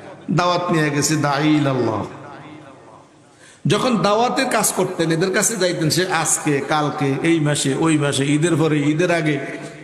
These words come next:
কিছু মানুষের কাছে গেলাম, বাহানা করে না, এই সমস্যা, এই সমস্যা, সে আসতো না। তখন সে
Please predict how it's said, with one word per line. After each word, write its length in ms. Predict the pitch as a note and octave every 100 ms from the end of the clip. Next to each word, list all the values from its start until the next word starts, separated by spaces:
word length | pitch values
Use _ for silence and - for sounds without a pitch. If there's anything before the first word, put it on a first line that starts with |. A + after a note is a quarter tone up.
| - -
কিছু 200 | D#3+ G3
মানুষের 300 | G3 F#3+ G3
কাছে 200 | G3 G3
গেলাম, 220 | G3+ G#3
বাহানা 320 | F3 F3+ G3+
করে 220 | G3 A#3
না, 120 | A#3+ B3+ - - - - -
এই 120 | E3+
সমস্যা, 340 | E3 D#3+ D3+ D#3
এই 60 |
সমস্যা, 400 | D3+ C#3+ C#3 D#3+ D3
সে 120 | F3
আসতো 320 | C3 - C3
না। 100 | G2+ - - - - - - - - - - - - - - - - - - -
তখন 400 | - A#3+ B3+ A3 A#3 - - - - - - - - -
সে 220 | -